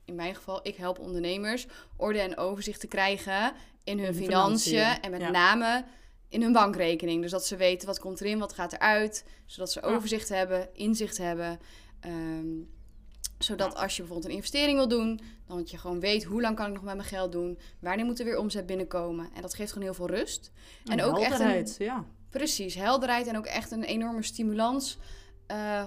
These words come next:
Speaker 1: om soms omzet te draaien of, eh, bepaalde, eh,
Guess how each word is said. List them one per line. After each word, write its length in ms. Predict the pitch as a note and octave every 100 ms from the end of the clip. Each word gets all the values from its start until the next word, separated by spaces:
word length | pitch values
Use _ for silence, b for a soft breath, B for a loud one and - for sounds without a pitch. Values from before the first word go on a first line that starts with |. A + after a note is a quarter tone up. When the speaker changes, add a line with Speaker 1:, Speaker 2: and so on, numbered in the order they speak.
| -
Speaker 1:
om 320 | - A#3 A3+ A3+
soms 320 | - A3 G#3
omzet 500 | A#3 A3+ G3+ G3+ - -
te 120 | F#3+
draaien 600 | G3 B3+ G#3+ E3+ E3 -
of, 360 | F#3+ F#3 - -
eh, 360 | - F#3 F3+
bepaalde, 680 | F3+ F3+ G3+ G3 F#3 F#3 F#3 - B B B
eh, 140 | F#3+